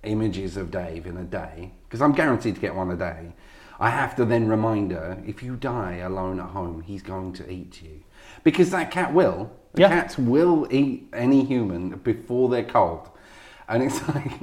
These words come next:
Speaker 1: listen, it is a subtle reminder that for all our wonders, that cat is going to eat you.
Speaker 2: Um, that's absolutely right.
Speaker 1: And, like, literally, the Planet of the Apes is a
Speaker 2: <laughs>
Speaker 1: nonsense idea. It's Planet of the Cats,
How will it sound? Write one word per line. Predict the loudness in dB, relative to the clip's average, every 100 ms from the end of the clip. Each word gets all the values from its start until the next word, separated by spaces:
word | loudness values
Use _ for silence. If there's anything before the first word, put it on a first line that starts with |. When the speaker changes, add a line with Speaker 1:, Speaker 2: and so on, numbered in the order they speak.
| -12 -6
Speaker 1:
listen, | -4 -2 -4 -2
it | 0
is | 2 2 0
a |
subtle | 0 0 2 4
reminder | 4 4 2 0 0
that | 0 -2 -4 -14 -20 -20 -14
for | 2 2
all | 4 6 6
our | 6
wonders, | 4 2 2 2 0 -4 -12 -20 -12
that | -12 -12
cat | -10 -8 -6
is | -4 -4
going | -4 -4 -4
to | -6
eat | -8 -8 -8 -6
you. | -2
Speaker 2:
Um, | -2 -4 -10 -14 -8
that's | -6 -4
absolutely | -6 -6 -6 -8
right. | -10 -12 2
Speaker 1:
And, | 4 6
like, | 4 2 2
literally, | 2 0 -2
the | -2 -2
Planet | 0 0 0
of | -2
the | -4
Apes | -4 -8 -12 -10
is | -10 -6 -6
a | -4 -4 2 4
Speaker 2:
<laughs> | 4
Speaker 1:
nonsense | 4 6 6 4 0
idea. | -2 -2 -4
It's | -4
Planet | -2 -2
of | -4
the | -4
Cats, | -2 -2 -2 -14 -20 -20 -20